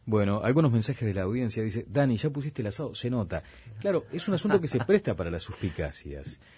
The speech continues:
Speaker 1: Porque cuando uno se pone en uno u otro lugar o consulta a una u otra persona, se supone de antemano que está obedeciendo o respondiendo a algunos intereses, cuando no es así. Pero de hecho estamos hablando ni más ni menos que con el subdirector del Instituto Nacional del Cáncer para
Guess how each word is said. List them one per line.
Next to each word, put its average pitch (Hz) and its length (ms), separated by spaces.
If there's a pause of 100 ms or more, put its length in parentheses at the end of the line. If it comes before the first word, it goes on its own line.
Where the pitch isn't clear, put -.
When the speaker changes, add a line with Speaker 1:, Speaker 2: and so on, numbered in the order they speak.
(240)
Speaker 1:
Porque 110 720
cuando 117 220
uno 185 100
se 143 160
pone 104 340
en 110 100
uno 131 180
u 95 120
otro 107 160
lugar 95 320
o 92 140
consulta 95 460
a 80 60
una 95 280
u 82 80
otra 113 200
persona, 120 360 (240)
se 139 220
supone 127 440
de 101 120
antemano 113 440
que 101 80
está 117 280
obedeciendo 101 600
o 90 40
respondiendo 104 520
a 95 40
algunos 95 300
intereses, 98 580 (100)
cuando 95 360 (560)
no 104 320
es 101 100
así. 113 440 (360)
Pero 76 160
de 95 140
hecho 104 100
estamos 120 300
hablando 113 320
ni 95 140
más 107 120
ni 110 80
menos 113 200
que 107 100
con 92 160
el 87 100
subdirector 127 560
del 117 140
Instituto 107 440
Nacional 98 360
del 113 120
Cáncer 127 340
para 143 360